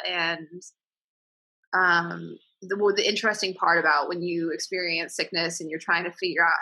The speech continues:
how to heal things is you recognize that, like, your body has an intuitive nature. And if you pay attention to that, then there's, there's more guidance there. If you, like, look at nature, there's guidance there that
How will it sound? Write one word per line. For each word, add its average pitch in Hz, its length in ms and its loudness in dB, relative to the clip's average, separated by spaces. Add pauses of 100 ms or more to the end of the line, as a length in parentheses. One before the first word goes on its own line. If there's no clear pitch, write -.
how 185 120 2
to 180 280 0 (240)
heal 190 280 -4
things 190 320 -8
is 190 160 -6
you 185 120 -2
recognize 180 640 0
that, 190 180 -10
like, 175 220 -2 (640)
your 190 120 -2
body 170 300 2
has 175 280 0
an 175 80 -6
intuitive 170 480 -6
nature. 156 600 -2
And 151 100 -8
if 156 120 -12
you 165 380 -8 (200)
pay 170 100 -4
attention 185 520 -8
to - 140 -18
that, 160 240 2
then 180 120 -10
there's, 175 200 -4 (100)
there's 202 160 2
more 202 260 0
guidance 170 580 0
there. 165 500 0 (380)
If 175 120 -12
you, 156 560 -6 (340)
like, - 160 -4 (160)
look 190 160 -14
at - 80 -14
nature, 165 640 -4
there's 185 180 -2
guidance 170 560 -2
there 156 340 -2 (400)
that - 120 -4